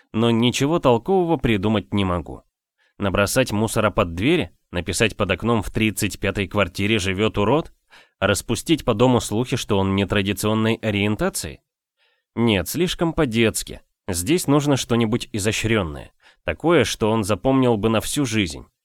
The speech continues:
Особенный сюрприз. Сюрприз. В голове быстренько складывается план действий, и я достаю из кармана телефон, чтобы загуглить в поисковой строке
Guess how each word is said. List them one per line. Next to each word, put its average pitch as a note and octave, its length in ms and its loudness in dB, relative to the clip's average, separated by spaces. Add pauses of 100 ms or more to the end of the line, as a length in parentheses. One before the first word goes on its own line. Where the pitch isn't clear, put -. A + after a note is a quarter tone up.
(140)
Особенный F#2 600 0
сюрприз. - 680 -4 (200)
Сюрприз. - 1040 -6 (460)
В F#2 140 -2
голове F3 320 4
быстренько D#3+ 500 2
складывается D3+ 600 2
план C#3+ 300 2
действий, F#2+ 600 -4
и G#2+ 120 -8
я G#2+ 200 0
достаю A2 480 0
из F#2+ 120 -2
кармана G2+ 400 2
телефон, G2 400 0
чтобы A#2 320 0
загуглить G2 520 -2
в - 80 -14
поисковой G2 480 0
строке G2 480 -2